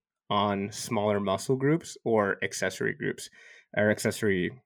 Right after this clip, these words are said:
exercises, because it's very difficult, um, to say, "Hey, I have fifteen minutes. Let me go finish my squats that I was doing at ninety percent for,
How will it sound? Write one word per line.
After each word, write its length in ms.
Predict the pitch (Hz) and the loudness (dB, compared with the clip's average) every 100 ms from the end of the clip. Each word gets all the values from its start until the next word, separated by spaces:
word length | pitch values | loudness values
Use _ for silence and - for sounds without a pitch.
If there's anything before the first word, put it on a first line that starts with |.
| _ - | _ -4
exercises, 680 | 107 - 107 90 87 113 - | -4 -2 -6 -2 -2 -4 -12
because 340 | - - 95 98 | -10 -4 -2 -2
it's 160 | 92 | -6
very 420 | 110 120 160 135 - _ - | 2 4 4 2 -2 _ -2
difficult, 720 | 196 196 139 - 147 175 - - - - _ _ - | 0 0 -4 2 4 4 -2 -20 -20 -20 _ _ -4
um, 500 | 98 92 87 82 - _ _ _ _ _ _ _ _ | -2 0 -2 -6 -14 _ _ _ _ _ _ _ _
to 120 | - 117 | -4 -2
say, 300 | - 107 101 | 0 0 4
"Hey, 200 | 123 110 | 4 4
I 120 | 104 | 4
have 240 | 113 104 | 2 -2
fifteen 460 | - 110 - 113 104 | -2 -4 -4 -6 -2
minutes. 460 | 92 120 151 - - _ _ - | -2 0 -2 -6 -14 _ _ -2
Let 180 | 120 120 | 0 2
me 100 | 127 | 2
go 220 | 120 117 | 2 2
finish 580 | 107 - 113 113 107 - | 0 0 0 0 -2 -4
my 600 | 107 101 101 98 98 101 - _ | -4 -2 -2 -2 -2 -4 -8 _
squats 640 | - - - 117 107 - - | -8 -6 4 6 6 2 0
that 100 | 113 | 4
I 100 | 107 | 4
was 220 | 104 107 | 4 0
doing 360 | 110 104 104 98 | 2 2 2 2
at 260 | 95 - _ _ _ - | 0 -4 _ _ _ -6
ninety 420 | 113 107 107 107 | -2 0 2 0
percent 640 | 104 113 - 107 101 - - | -2 -2 0 -2 -2 -4 -4
for, 440 | 101 90 85 | -2 0 -2